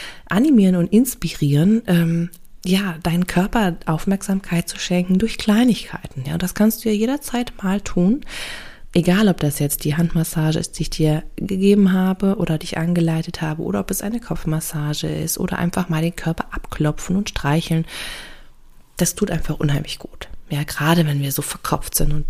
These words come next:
genau die Dinge im Kopf haben, was muss noch erledigt werden, welche Dinge passieren noch. Das ist einfach unheimlich schön, in den Körper zurückzukommen. Ja, und durch seine, solche Sachen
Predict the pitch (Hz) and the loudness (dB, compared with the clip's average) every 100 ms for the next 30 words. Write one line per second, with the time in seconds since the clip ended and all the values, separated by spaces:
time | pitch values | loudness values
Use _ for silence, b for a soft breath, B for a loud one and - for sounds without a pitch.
0 | - - 165 165 160 151 160 147 - - | 2 4 6 6 4 4 0 0 -4 -4
1 | - 151 143 143 160 170 170 - 156 165 | -4 -2 -2 0 0 0 -2 -2 -4 0
2 | 170 165 - 156 156 156 165 180 175 165 | 2 0 -2 -4 -2 -2 -2 -2 -2 0
3 | 165 - - - 156 147 143 143 B B | 0 -2 -4 -2 -2 -2 -2 -4 B B
4 | B - 226 180 165 160 190 170 147 - | B -2 0 0 0 0 2 2 0 -2
5 | - 175 160 170 - - - - - - | -2 0 0 -2 -8 -14 -14 -14 -12 -10
6 | - - 508 160 147 143 127 120 127 - | -8 -4 -2 2 2 2 0 -4 -4 -6
7 | - - - - 147 147 - 165 170 - | -10 -8 -10 -8 -10 -10 -10 -8 -8 -10
8 | - 185 202 - 147 147 208 - 170 277 | -2 2 2 2 -2 -2 -6 -4 -4 -2
9 | - 139 233 | -4 -2 -2